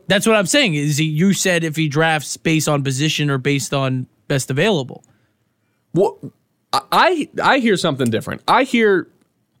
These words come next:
Speaker 2: expect
Speaker 1: Like,
Speaker 2: to take an offensive lineman.
Speaker 1: Okay.
Speaker 2: With the, with the
Speaker 1: Like,
Speaker 2: twenty-ninth
Speaker 1: but,
Speaker 2: overall
Speaker 1: but you get
Speaker 2: pick.
Speaker 1: what I'm saying, right? Like, where,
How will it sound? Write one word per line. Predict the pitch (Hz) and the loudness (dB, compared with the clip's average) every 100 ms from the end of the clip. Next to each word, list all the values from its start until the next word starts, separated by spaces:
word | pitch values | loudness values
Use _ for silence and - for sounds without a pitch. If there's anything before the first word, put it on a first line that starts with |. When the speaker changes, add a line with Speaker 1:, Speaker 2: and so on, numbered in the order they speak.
| _ | _
Speaker 2:
expect | 147 208 262 | 0 2 4
Speaker 1:
Like, | 170 | 2
Speaker 2:
to | 175 | 0
take | 165 151 | 0 0
an | 139 | 2
offensive | 123 110 104 - 92 | 0 0 -4 -6 -10
lineman. | 87 107 - _ _ - | -12 -14 -18 _ _ -6
Speaker 1:
Okay. | 156 135 - | -4 -4 2
Speaker 2:
With | 139 127 | 2 2
the, | 131 139 | 0 2
with | 147 | 0
the | 147 | 0
Speaker 1:
Like, | 127 | 0
Speaker 2:
twenty-ninth | 143 139 131 123 - | 2 2 2 2 2
Speaker 1:
but, | |
Speaker 2:
overall | 117 - - | 0 2 0
Speaker 1:
but | |
you | 254 | 2
get | 277 | 2
Speaker 2:
pick. | 262 | 2
Speaker 1:
what | |
I'm | 202 | 0
saying, | 160 240 196 147 | 0 0 0 0
right? | 165 | -2
Like, | 180 170 | -2 -2
where, | 185 175 160 | 2 2 0